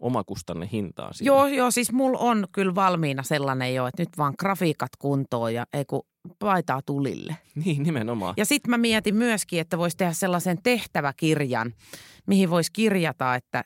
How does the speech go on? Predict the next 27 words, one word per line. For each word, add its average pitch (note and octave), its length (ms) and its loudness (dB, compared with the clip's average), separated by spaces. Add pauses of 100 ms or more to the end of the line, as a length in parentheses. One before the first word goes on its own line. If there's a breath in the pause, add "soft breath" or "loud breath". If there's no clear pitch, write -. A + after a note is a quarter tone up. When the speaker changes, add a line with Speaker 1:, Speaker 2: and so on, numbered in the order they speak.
Speaker 2:
et, - 220 -10
tota B2+ 280 -4
noin, B2+ 220 -2
niin C3+ 120 -6
onnistumisia C3+ 880 0
ja B2 220 -2 (340 soft breath)
kai E3+ 180 2
siellä F#3+ 300 0
joku G#3 260 -2
epäonnistuminenkin C3 1300 -2
on A2+ 80 -2 (320)
ratsastuksessa. A#2 680 -2
Speaker 1:
Toisinaan. A#2 380 0
Speaker 2:
Ne, A#3 80 -2
jo, C4+ 80 0
jo, - 120 -2
joskus D4 520 -12
on, D#3+ 100 -6 (100)
joku G#3+ 520 0
on G3+ 220 2
kuulemma D3 560 0
epäonnistunut B2+ 760 -8
ratsastaessaan. - 840 -6
Speaker 1:
Sit - 60 -12
voitais B2 260 4
pelata C3 320 0
sellaista, A#2+ 580 0